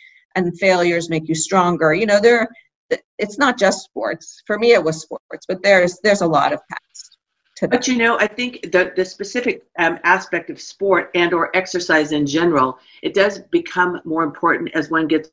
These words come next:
Speaker 2: older. We were someplace, and where was this? It might have been even on a cruise or something, where you go and you listen to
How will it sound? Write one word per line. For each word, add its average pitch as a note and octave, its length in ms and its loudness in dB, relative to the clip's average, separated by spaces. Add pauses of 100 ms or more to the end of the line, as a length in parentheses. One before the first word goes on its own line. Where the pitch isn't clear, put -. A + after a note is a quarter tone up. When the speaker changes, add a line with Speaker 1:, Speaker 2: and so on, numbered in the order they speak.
Speaker 2:
older. D#3 280 2
We E3+ 160 6
were D#3+ 260 2 (320)
someplace, G#3+ 520 -4
and D3+ 100 -6
where F3+ 140 -4
was F#3 320 -4
this? D3 240 -6
It - 100 -10
might G#3+ 140 -2
have E4+ 80 0
been G#3 120 0
even G3 220 0
on E3+ 120 0
a B2+ 80 -4
cruise E3 560 0
or C3+ 60 -6
something, C3+ 420 -6 (280)
where F#3+ 120 6
you F3 100 8
go F3+ 180 4
and E3+ 100 2
you D#3 80 0
listen F3 360 0
to E3+ 380 6